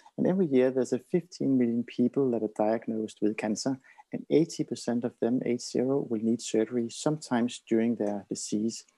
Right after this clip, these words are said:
And the problem really is that, uh, in half of the cases, um, fifty percent, the cancer will occur, uh, locally. And that's not because the surgeon are, are, are bad in any way, just because it's very hard to see where the cancer, uh, stops and where the normal tissue,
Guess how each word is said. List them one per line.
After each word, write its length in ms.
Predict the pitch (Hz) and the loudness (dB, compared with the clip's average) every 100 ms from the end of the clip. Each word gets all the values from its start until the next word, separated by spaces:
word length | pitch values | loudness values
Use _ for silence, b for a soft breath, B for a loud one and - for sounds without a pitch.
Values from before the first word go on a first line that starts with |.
| B B B B | B B B B
And 80 | 139 | -2
the 40 | 147 | 0
problem 300 | 190 190 190 | 0 2 4
really 200 | 151 135 | 4 6
is 260 | 131 139 | 4 2
that, 220 | 139 120 - | 0 0 0
uh, 20 | 120 | 2
in 380 | 117 117 120 | 2 0 -2
half 340 | 120 - 151 160 | -4 -2 -2 -2
of 140 | 165 | -2
the 80 | 131 | -2
cases, 600 | - 110 101 131 - - | -2 -2 -2 -4 -4 -2
um, 380 | 123 113 113 107 - | 0 0 0 -6 0
fifty 220 | 143 - | 0 2
percent, 460 | 135 117 123 135 131 B B _ _ | -2 0 0 0 -4 B B _ _
the 60 | 131 | -2
cancer 360 | - 131 131 143 | 2 0 0 -2
will 260 | 123 120 | 0 0
occur, 460 | 113 - 113 120 123 - | 0 2 4 4 0 -2
uh, 60 | 113 | 4
locally. 500 | 110 131 - 175 190 b b b - | 4 4 2 -2 -2 b b b 0
And 120 | 127 | 2
that's 200 | 160 - | 2 0
not 160 | 170 | -2
because 340 | 170 156 143 131 | 0 0 0 0
the 60 | |
surgeon 400 | 135 131 127 135 | 0 2 2 2
are, 160 | 113 101 | 0 -2
are, 120 | - - | -4 -4
are 80 | - | 0
bad 220 | - 120 | 2 2
in 80 | 147 | 2
any 160 | 120 123 | 2 2
way, 200 | 117 123 | 2 0
just 280 | - - | -2 -4
because 340 | - - 120 110 | -4 -2 -2 -2
it's 80 | 104 | 0
very 220 | 120 131 | 0 0
hard 280 | - 120 120 | -4 -6 -4
to 100 | 123 | -4
see 380 | - 139 143 160 B B | 0 2 2 0 B B
where 100 | - | -2
the 120 | 117 120 | 0 0
cancer, 500 | - 117 120 139 113 - | 0 -2 0 -4 -4 -4
uh, 80 | |
stops 380 | 117 - 147 - | -4 0 0 0
and 100 | 165 | -2
where 140 | 131 117 | 0 0
the 80 | |
normal 300 | 110 107 113 | -2 -2 -4
tissue, 680 | 117 - 113 - 123 120 117 | -4 -4 -4 0 0 0 -2